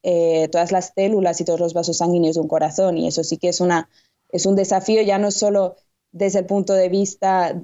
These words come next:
de la medicina, sino desde las impresoras tres D, que hasta qué punto pueden imprimir algo tan, tan, tan pequeño. Pero claro, son dos campos que están avanzando muchísimo en paralelo y que a la vez, pues, se, se cruzan. Por un lado, la medicina, los trasplantes y,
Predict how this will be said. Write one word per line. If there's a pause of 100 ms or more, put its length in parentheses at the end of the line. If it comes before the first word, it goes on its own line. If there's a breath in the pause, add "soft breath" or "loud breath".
de
la
medicina,
sino
desde
las
impresoras
tres
D,
que
hasta
qué
punto
pueden (200)
imprimir
algo
tan,
tan,
tan
pequeño. (240)
Pero
claro,
son
dos
campos
que
están (560)
avanzando
muchísimo
en
paralelo
y
que
a
la
vez,
pues,
se,
se
cruzan.
Por
un
lado,
la
medicina,
los
trasplantes
y,